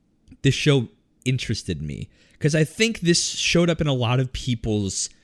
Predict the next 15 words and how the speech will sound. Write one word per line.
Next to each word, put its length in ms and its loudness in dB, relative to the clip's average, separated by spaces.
a 40 0
lot 80 6
of 60 4
YouTube, 720 2
uh, 540 0
anime 160 -2
YouTubers' 720 -2
videos 480 4
of 340 -6
manga 380 -2
that 220 -4
need 320 0
an 80 -2
adaptation 760 -2
called 380 0